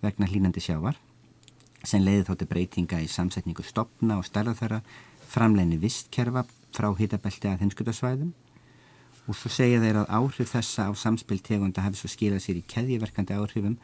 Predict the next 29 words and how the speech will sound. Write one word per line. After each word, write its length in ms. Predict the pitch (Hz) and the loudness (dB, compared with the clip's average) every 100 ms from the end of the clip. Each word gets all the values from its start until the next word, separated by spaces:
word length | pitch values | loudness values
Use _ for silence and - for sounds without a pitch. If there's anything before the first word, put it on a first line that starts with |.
| - - - | -18 -20 -6
á 80 | 95 | -4
uppbyggingu 560 | 107 - - 107 98 95 | -4 -4 2 4 4 2
og 160 | 98 95 | 0 0
virkni 260 | 101 - 90 | -2 0 0
vistkerfa, 480 | 117 - 123 117 131 - _ _ - _ _ _ - 104 | 0 -4 -4 -2 -4 -8 _ _ -20 _ _ _ -4 0
en 80 | 101 | 2
fyrir 220 | 110 104 | 2 2
suma 340 | - 127 120 110 | 4 4 6 6
nytjastofna 640 | 117 113 - 104 107 101 | 4 0 -2 0 0 0
sé 220 | - - 101 | -2 0 2
líka 380 | 104 - 104 90 | 2 0 -2 0
mikilvægt 340 | 104 95 95 95 | -2 -2 -6 -4
að 80 | |
taka 140 | 95 92 | -6 -4
tillit 300 | - 104 92 | -2 -2 -2
til 160 | 95 92 - 101 | -6 -8 -6 -2
áhrifa 460 | 98 - 92 92 - - - - | 0 0 0 0 -2 -14 -20 -4
vegna 260 | 98 98 - | 0 0 0
sóknar 460 | 107 - - - - - _ - | -4 -4 -6 -8 -12 -20 _ -10
sem 220 | - 92 | -2 0
geta 220 | 90 90 90 | 0 -2 -2
verið 240 | 85 85 | -2 -2
jafn 160 | 98 - | -4 -4
stóri 320 | - 95 87 | -2 0 0
eða 80 | 85 | -4
stærri 320 | - 95 82 82 | -2 -4 -2 -4
en 140 | 78 | -4
áhrif 180 | 85 90 | -4 -4
loftslagsbreytinga. 680 | 110 95 - - - - | -4 -6 -8 -12 -12 -16